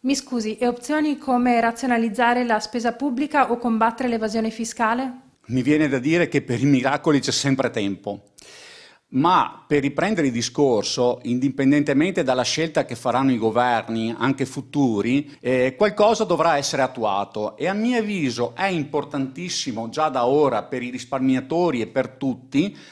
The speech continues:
Speaker 2: ragionare su come prepararsi appunto a saldare il conto. E vi ricordate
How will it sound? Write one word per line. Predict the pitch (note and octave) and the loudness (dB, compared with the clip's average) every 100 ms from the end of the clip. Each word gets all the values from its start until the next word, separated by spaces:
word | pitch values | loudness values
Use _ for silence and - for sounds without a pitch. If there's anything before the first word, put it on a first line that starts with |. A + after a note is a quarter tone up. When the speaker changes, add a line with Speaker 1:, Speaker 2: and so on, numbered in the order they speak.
| - | -14
Speaker 2:
ragionare | - F#3 F#3 A3+ A#3+ D#3 A#2+ | -6 -4 -2 -2 -2 -2 -4
su | - C#3+ | -6 -8
come | - E3+ | -4 -4
prepararsi | - D3 - D3 D3 C#3+ B2+ - - F#3+ G3 | -4 -8 -2 0 2 2 2 -2 -6 -6 -4
appunto | C#3+ - - F#3+ G#3 G3 G#3+ | -4 -4 -2 0 0 2 2
a | - | 2
saldare | - A3+ D#3 B2+ | -2 -2 0 0
il | B2+ | -2
conto. | C3 A2 G#2 G2 G#2 G2 - | -4 -4 -4 -6 -8 -10 -8
E | - E3 D#3 C3+ | -2 0 0 0
vi | F#3+ | 0
ricordate | G3 F3 C#3+ D#3+ D3+ - A2+ A2 - | 0 0 2 2 0 -2 -4 -4 -12